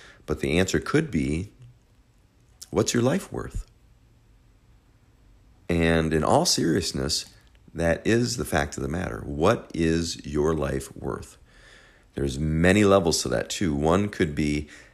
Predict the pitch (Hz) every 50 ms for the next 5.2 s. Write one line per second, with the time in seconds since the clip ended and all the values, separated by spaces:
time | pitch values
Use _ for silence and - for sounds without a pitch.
0 | _ _ _ _ - 71 67 80 95 110 110 120 120 117 113 101 85 87 98 107
1 | 120 123 - 135 110 87 78 78 78 73 - - 73 76 64 - - 85 85 85
2 | 90 113 - - - 113 95 78 78 73 71 - - - - 107 110 120 123 123
3 | 123 113 107 113 113 110 104 95 92 87 73 65 60 - - 67 78 78 71 73
4 | 73 78 85 90 110 110 101 - - 110 113 113 110 95 64 50 - - - -
5 | - - - -